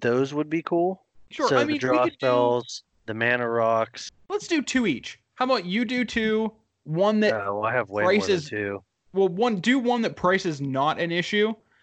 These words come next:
Speaker 2: and then one that price is more reasonable.
Speaker 1: Well,
Speaker 2: 'Cause I think that
Speaker 1: I
Speaker 2: is a
Speaker 1: won't,
Speaker 2: huge
Speaker 1: I won't
Speaker 2: factor
Speaker 1: count
Speaker 2: for these.
Speaker 1: those two, 'cause I definitely have more than those. There's some really cool shit that could be done. But go
Speaker 2: Okay.
Speaker 1: ahead, give me, give me one of yours.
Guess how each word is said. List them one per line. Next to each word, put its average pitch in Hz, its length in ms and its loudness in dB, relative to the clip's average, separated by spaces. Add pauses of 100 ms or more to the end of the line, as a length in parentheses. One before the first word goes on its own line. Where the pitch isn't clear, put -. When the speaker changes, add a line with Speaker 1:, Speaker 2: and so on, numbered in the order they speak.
(140)
Speaker 2:
and 143 140 2
then 151 140 4
one 151 160 2
that 139 120 -4
price 143 260 0
is 131 120 -8
more 139 200 0
reasonable. 110 440 -8 (200)
Speaker 1:
Well, 110 160 2
Speaker 2:
'Cause 214 80 4
I 247 80 2
think 247 160 -6
that 226 100 2
Speaker 1:
I - 60 4
Speaker 2:
is 151 40 0
a 160 40 4
Speaker 1:
won't, 151 180 0
Speaker 2:
huge 170 220 -6
Speaker 1:
I 165 60 4
won't 160 180 2
Speaker 2:
factor 127 100 -10
Speaker 1:
count 147 220 2
Speaker 2:
for 135 80 -4
these. 127 40 0
Speaker 1:
those 123 160 -6
two, 120 240 -6
'cause 120 160 -8
I 127 120 0
definitely 123 300 -2
have 104 100 -4
more 104 260 -6
than 95 240 -10 (160)
those. 101 300 -4
There's 117 180 -2
some 117 180 -8
really 110 220 -4
cool 113 180 -4
shit 101 280 -2
that 104 140 -6
could 101 120 -8
be 101 100 -4
done. 95 320 -2 (380)
But 123 180 2
go 156 100 4
Speaker 2:
Okay. 135 80 4
Speaker 1:
ahead, 117 120 2
give 143 140 0
me, 143 260 0
give 165 140 0
me 156 80 4
one 143 120 2
of 131 60 0
yours. 107 460 -2